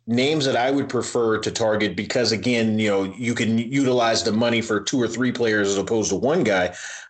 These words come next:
And, and, and just before the podcast, I believe, you know, you, you mentioned that Pat Beverley has already stated that he's going to take a meeting.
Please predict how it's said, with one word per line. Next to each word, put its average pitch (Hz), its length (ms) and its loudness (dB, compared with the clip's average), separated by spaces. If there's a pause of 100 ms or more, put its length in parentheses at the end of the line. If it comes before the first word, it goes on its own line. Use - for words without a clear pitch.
(260)
And, 117 200 2
and, 113 380 0
and 107 380 -2
just 131 300 -2
before 131 320 -2
the - 120 -2
podcast, 135 800 0
I 101 120 0
believe, 104 320 0
you 120 80 0
know, 104 100 2
you, 110 460 -2
you 127 180 0
mentioned 123 440 2
that 104 260 0 (420)
Pat 135 300 0
Beverley 131 600 0 (440)
has 123 180 0
already 127 340 2
stated 123 420 0
that 120 140 2
he's 120 220 0
going 120 240 0
to 110 80 0
take 113 220 0
a 101 40 -2
meeting. 127 380 0